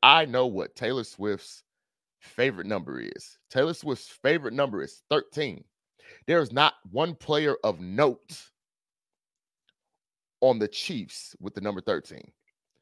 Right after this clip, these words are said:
They, they, they might, they might have a number thirteen on their team, but it's not a player of note. It's not a Kelce or a Mahomes or Chris Jones or, or, or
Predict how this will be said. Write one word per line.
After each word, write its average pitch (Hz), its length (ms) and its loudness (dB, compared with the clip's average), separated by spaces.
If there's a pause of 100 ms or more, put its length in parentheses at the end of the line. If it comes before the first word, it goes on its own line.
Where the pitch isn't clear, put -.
(260)
They, 160 100 8 (120)
they, 143 220 0
they 131 80 2
might, 143 280 4
they 120 120 2
might 123 100 2
have 113 200 4
a 101 40 -6
number 98 180 -4
thirteen 101 320 -4
on 92 80 -2
their 82 100 -2
team, 98 280 -6
but 87 300 -8
it's 123 220 2
not 104 200 2
a 90 80 -4
player 95 360 -2
of 82 120 -8
note. 85 320 -12 (240)
It's 95 160 -12 (600)
not 104 200 2
a 90 80 -2
Kelce - 640 -6
or 73 200 -2
a - 20 -10
Mahomes 80 1000 -6
or 82 300 -4 (480)
Chris - 220 -6
Jones 82 440 -8
or, 76 300 -6 (300)
or, 87 320 -2 (140)
or 90 360 -2